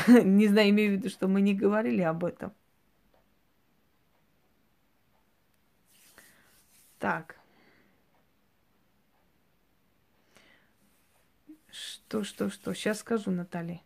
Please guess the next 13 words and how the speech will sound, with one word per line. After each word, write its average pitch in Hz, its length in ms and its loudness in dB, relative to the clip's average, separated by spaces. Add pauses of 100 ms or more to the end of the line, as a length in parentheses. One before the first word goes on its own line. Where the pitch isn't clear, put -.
(220)
Подожди 190 360 -6
секунду. 170 520 -10 (1800)
Давай 262 280 4
я 226 60 4
тебе 196 320 0
опишу 196 480 -4
твой, 190 480 -4 (1000)
тот 208 280 0
район, 214 400 2
где 202 140 2
ты 196 140 -2
родилась. 185 680 -2 (560)
Арки. 214 580 0